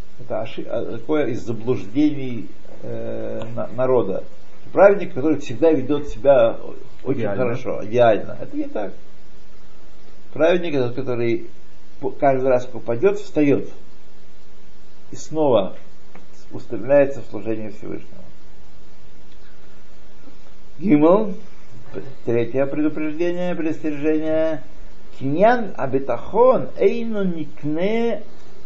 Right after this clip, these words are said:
Speaker 1: бекалут. Значит,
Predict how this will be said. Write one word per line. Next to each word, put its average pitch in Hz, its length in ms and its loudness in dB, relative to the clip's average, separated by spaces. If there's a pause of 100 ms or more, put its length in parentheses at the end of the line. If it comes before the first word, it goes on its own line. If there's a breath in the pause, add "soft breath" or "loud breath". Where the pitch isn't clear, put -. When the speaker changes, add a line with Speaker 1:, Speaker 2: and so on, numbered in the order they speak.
(140)
Speaker 1:
бекалут. 151 560 4 (1500)
Значит, 123 340 -2